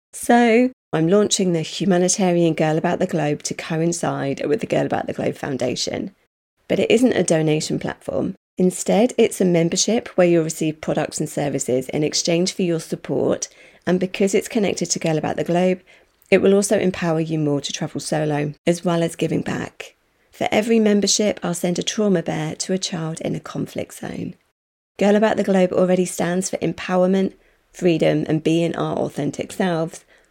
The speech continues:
but the humanitarian Girl About the Globe believes in unity and compassion for the world.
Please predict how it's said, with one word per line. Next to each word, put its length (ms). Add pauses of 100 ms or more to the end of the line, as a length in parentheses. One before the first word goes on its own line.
(140)
but 160
the 100
humanitarian 1080
Girl 220
About 220
the 80
Globe 280 (120)
believes 360
in 120
unity 640
and 160
compassion 500
for 160
the 100
world. 440